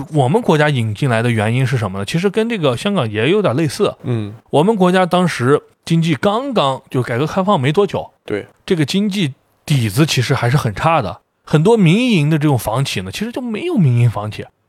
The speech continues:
Speaker 1: 因为它花钱太大了，修一栋楼，从拿地到盖楼，施工队，对吧？到后面的后续的这些内部的一些装修，
Speaker 2: 嗯。
Speaker 1: 并且它这个周期呢，其实也很长，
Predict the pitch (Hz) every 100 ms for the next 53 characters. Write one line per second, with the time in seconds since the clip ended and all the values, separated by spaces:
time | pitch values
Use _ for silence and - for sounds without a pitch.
0 | _ 240 262 - 240 - 247 247 127 170
1 | - 302 160 110 98 87 - _ - 214
2 | 226 226 208 120 127 170 _ _ _ 143
3 | 139 107 143 175 127 - _ _ - 123
4 | 156 107 104 127 _ _ _ _ - 139
5 | 147 165 135 - - 135 117 - _ 139
6 | 120 208 208 160 117 101 107 165 127 -
7 | 135 110 120 110 113 131 175 185 127 117
8 | 104 101 98 107 101 107 104 113 101 -
9 | _ _ 285 254 151 - 220 226 180 -
10 | 220 233 - 233 254 208 - 131 139 120
11 | 160 135 101 - -